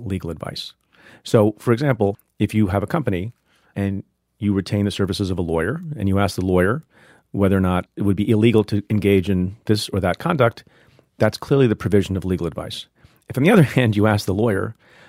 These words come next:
you know, that person's advice on what kind of car you should buy, or, you know, where you think you might open a new business, uh, in what part of town,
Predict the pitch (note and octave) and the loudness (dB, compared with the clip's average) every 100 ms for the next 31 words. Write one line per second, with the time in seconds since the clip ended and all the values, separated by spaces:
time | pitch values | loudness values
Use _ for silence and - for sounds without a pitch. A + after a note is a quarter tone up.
0 | - - G2 F#2 - G#2+ - A#2 G#2 G2 | -16 -2 0 0 0 -2 0 -2 -4 -6
1 | G2+ G#2 G2+ G#2 G2+ F#2+ - D#3 - F2 | -4 -4 -4 -8 -8 -8 -6 0 2 0
2 | G#2+ - _ - G#2 G#2+ F2+ F2+ F2+ C3 | -2 -10 _ -8 -4 -4 -4 -4 -6 -10
3 | - _ - - - G#2+ G#2+ G2+ A2 - | -14 _ -20 -18 0 4 6 6 2 -6
4 | _ - G2+ G2 G#2 A#2 A#2+ A#2 - A#2+ | _ 0 0 0 4 4 6 4 2 2
5 | A2 - _ _ _ _ A#2+ A#2 G#2+ A2+ | 0 -10 _ _ _ _ -4 0 2 2
6 | A2+ G#2+ G2+ G#2 C3 C#3+ G2+ - - - | 2 2 2 4 2 2 -2 -4 -6 -10
7 | _ _ - F2+ G2+ A2 G#2+ F#2+ - D#3+ | _ _ -8 -2 -2 0 0 0 -2 -2
8 | G#2+ C3+ | -2 -6